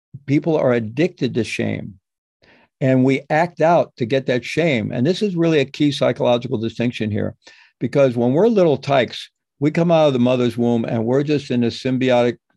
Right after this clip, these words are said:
symbiosis state with the mother, this unit. And,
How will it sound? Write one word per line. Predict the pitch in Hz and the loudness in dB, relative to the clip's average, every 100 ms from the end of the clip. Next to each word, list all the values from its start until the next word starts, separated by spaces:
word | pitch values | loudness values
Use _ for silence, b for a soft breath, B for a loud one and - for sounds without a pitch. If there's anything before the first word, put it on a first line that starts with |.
| _ - | _ -10
symbiosis | - 127 127 127 117 113 | -4 0 2 0 -2 -6
state | - 123 | -4 -2
with | 139 110 | -2 -4
the | |
mother, | 110 120 120 123 117 | 0 0 2 2 0
this | 107 104 120 | -2 -4 -2
unit. | 120 120 | -2 -2
And, | 165 120 117 | -2 -2 -4